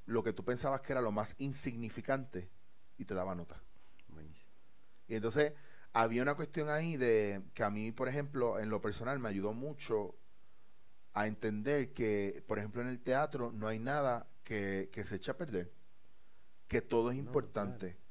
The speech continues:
Speaker 1: que las cosas están puestas ahí porque hay una visión envuelta y tú estás, tú eres parte de esa visión. Y si tú no haces tu parte, como el ejercicio de la, de las pelotas hoy,
Speaker 2: Ujú.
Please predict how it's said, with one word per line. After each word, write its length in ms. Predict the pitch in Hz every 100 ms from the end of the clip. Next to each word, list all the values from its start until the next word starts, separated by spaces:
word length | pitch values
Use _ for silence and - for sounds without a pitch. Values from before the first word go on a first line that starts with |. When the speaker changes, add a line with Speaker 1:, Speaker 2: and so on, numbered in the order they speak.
| - - - - - -
Speaker 1:
que 160 | 113 107
las 120 | 101
cosas 320 | - 107 139
están 280 | 143 143 143
puestas 360 | 143 143 143
ahí 200 | 135 135
porque 240 | 139 139 117
hay 100 | 107
una 140 | 110
visión 560 | 120 120 - 127 127 131
envuelta 680 | 123 127 143 131 - 107 - - - - - -
y 80 | -
tú 140 | 98 104
estás, 500 | - 117 147 - - - - - - - -
tú 80 | 107
eres 160 | 113
parte 360 | - 110 - -
de 80 | 110
esa 180 | -
visión. 380 | 101 90 95 87 -
Y 100 | 101
si 140 | - 98
tú 120 | 95
no 80 | 90
haces 280 | 87 104 -
tu 180 | 120
parte, 340 | - 143 143 120
como 180 | 98 95
el 40 |
ejercicio 380 | 90 87 - 110
de 80 | 110
la, 220 | 113 107 -
de 120 | 110
las 120 | 107
pelotas 400 | - 113 110 117
hoy, 280 | 131 127 113
Speaker 2:
Ujú. 100 | 107